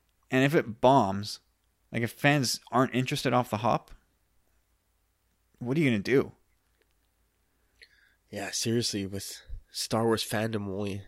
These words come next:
Speaker 2: with hundreds of thousands of li-, <laughs>
Speaker 1: <laughs>
Speaker 2: viewers.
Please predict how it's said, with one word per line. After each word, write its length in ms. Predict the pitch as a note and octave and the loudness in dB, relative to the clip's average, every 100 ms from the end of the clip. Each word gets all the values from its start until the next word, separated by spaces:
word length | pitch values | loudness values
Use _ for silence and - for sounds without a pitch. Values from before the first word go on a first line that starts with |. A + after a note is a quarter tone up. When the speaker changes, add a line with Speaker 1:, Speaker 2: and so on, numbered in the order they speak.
| - - - | -18 -20 -18
Speaker 2:
with 140 | G#2 | -16
hundreds 540 | - - A#2 A2 G#2+ G2 | -14 -6 -4 -2 -2 -4
of 80 | - | -6
thousands 520 | F2+ G2 G2+ G2+ F#2+ | -2 0 -2 -6 -8
of 280 | F2+ - - _ _ | -10 -12 -20 _ _
li-, 200 | E2 F#2 - - - | -6 -2 -2 -2 -8
<laughs> 260 | - - - | -6 -6 -2
Speaker 1:
<laughs> 200 | D3 F3 | 2 2
Speaker 2:
viewers. 800 | A2+ - A2 A2+ G#2 G2+ - | 2 0 2 4 2 0 -6